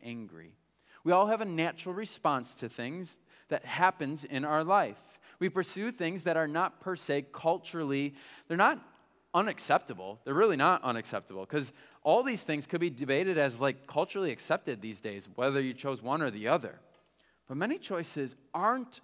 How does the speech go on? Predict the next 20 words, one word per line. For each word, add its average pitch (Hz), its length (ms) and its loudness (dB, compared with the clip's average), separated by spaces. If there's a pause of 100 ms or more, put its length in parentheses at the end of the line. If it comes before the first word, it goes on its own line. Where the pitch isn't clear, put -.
(140)
what 151 180 0
a 143 60 -2
person 196 760 -4 (280)
of 123 280 -4
God, 131 480 4
a - 60 -6
person 247 640 -4
who 214 220 -2 (140)
understands 214 880 -4
what 143 220 -2
God 180 280 6
wants 160 340 -2
from 147 180 -4
his 123 160 -8
people, 127 440 -4 (300)
therefore 160 1300 2 (500)
should 127 300 -8
choose. - 640 -10 (1500)
Today, 160 500 2
it's 175 200 -2